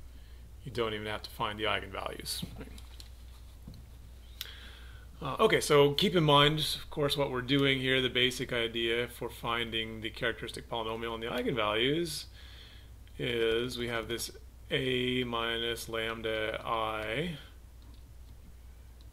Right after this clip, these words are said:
uh, times x equals zero, and the way we go about finding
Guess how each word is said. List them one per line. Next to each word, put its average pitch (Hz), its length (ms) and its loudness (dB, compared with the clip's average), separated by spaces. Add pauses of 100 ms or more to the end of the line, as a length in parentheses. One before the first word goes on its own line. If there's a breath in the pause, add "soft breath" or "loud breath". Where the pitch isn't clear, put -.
(1600 loud breath)
uh, 117 220 -6
times 117 260 -4
x 123 320 4
equals 117 380 -4
zero, 151 600 8 (600 loud breath)
and 120 240 0
the 117 80 0
way 120 240 4
we 117 140 0
go 113 180 0
about 104 460 -2 (260)
finding 123 960 0